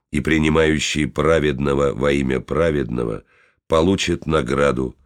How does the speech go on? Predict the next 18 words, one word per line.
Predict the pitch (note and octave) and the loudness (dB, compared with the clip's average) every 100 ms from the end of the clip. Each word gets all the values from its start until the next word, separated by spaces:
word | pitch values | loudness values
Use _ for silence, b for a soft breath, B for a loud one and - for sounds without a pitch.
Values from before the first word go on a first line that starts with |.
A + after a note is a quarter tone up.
| _ _ _ _ | _ _ _ _
праведного. | - C#2 C#2+ A#1 A1+ A1 A1 G#1+ _ _ _ _ _ _ _ _ _ - | -2 0 0 -2 -6 -10 -10 -12 _ _ _ _ _ _ _ _ _ -4
И | D#2 | -4
кто | - F2 | 0 0
напоит | E2 D#2+ D#2+ E2 D#2+ | 2 2 2 2 0
одного | D#2+ C#2+ D#2 D#2+ D#2+ | -2 0 0 2 2
из | D2 B1+ | 0 0
малых | D2 D#2+ D#2 D2 | 0 0 0 -2
сих | - D#2+ D2+ - | -4 -4 -4 -6
чашей | - D#2+ D2+ - C#2+ | -4 -2 -2 -2 -4
холодной | - D2 D2+ C2 C#2+ C#2 | -2 -2 0 0 -2 0
воды | C#2 B1+ D#2 D2+ _ _ _ _ - | 0 0 -2 -4 _ _ _ _ -2
только | E2 D#2 D#2 | -2 0 0
во | C#2+ D2 | 0 2
имя | D2+ D2 C#2+ | 2 0 -2
ученика, | C#2 C2 C#2+ C2 B1+ - D#2 D2+ - _ _ _ _ _ - | -4 -4 -2 -2 -2 -4 -4 -4 -10 _ _ _ _ _ -2
истинно | G2+ G2+ - F#2 F2+ F2+ | 0 0 -2 0 0 0
говорю | D#2+ E2 D#2+ E2+ | 0 2 2 2
вам | C#2+ D#2 D2+ - | 2 0 -2 -8